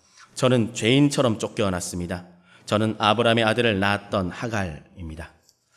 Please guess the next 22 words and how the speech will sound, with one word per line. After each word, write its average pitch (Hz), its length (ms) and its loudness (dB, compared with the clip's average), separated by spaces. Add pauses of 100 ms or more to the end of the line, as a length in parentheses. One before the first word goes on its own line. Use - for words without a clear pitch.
(260)
하갈의 139 760 4
모습에서, 107 600 -4
하갈의 117 320 -6
시선에서 123 680 -2
이렇게 104 240 -12
한번 98 380 -6
적어보았습니다. 87 840 -10 (520)
오늘의 151 280 6
본문인 143 380 4
창세기 135 500 -2
십육 156 360 0
장에 139 240 0
나오는 95 420 0
이야기, 92 440 -6 (220)
바로 101 500 -8 (100)
이 107 120 -4
하갈에 123 680 -2
대해서 90 280 -10
좀 92 260 -6
초점을 120 300 -4
맞추고자 90 400 -6
합니다. 85 400 -8